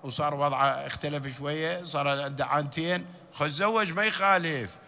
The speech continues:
لكن مو ذولاك تهملهم بالمرة. وإجا طفل من هاي الجديدة صار هو ولي العهد، صار الاهتمام كله إله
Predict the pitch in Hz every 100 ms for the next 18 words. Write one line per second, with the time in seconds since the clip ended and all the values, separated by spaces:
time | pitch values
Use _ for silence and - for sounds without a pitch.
0 | - - 127 143 160 160 185 240 233 233
1 | 220 220 202 208 196 202 190 190 185 180
2 | 175 165 156 110 107 - - - - 165
3 | 190 165 185 190 170 180 180 175 180 180
4 | 165 170 190 180 170 165 165 165 160 160
5 | 160 156 131 156 147 131 101 - - -
6 | - 151 165 160 147 165 160 160 143 160
7 | 156 139 151 147 127